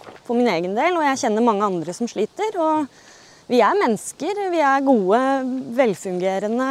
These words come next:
empatiske mennesker, men sånn samfunnet og reglement og ting er satt opp i dag,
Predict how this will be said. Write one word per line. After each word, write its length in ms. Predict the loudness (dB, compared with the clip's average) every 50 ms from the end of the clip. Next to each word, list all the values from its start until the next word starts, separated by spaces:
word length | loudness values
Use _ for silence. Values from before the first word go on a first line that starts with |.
| 0
empatiske 580 | 0 0 2 2 0 2 0 -4 -6 -4 -6 -2
mennesker, 440 | -2 -2 -2 -2 -6 -10 -8 -4 -2
men 400 | 0 0 2 2 4 2 2 0 -6 -20 -20 -20 -20 -20 -20 -20 -20 -20 -20 -20 -20 -20 -20 -20 -20
sånn 280 | -6 4 4 6 6 6
samfunnet 680 | 4 4 4 4 2 -2 -4 -6 -4 -2 -2 0 0 2
og 160 | 4 4 4
reglement 480 | 2 0 -2 -4 -2 -2 -2 -2 -2
og 60 | -2 -2
ting 180 | -2 -2 0
er 60 | -2
satt 240 | -2 -2 -6 -6 -6
opp 120 | -8 -8 -6
i 60 | -2
dag, 280 | 0 0 0 0 -2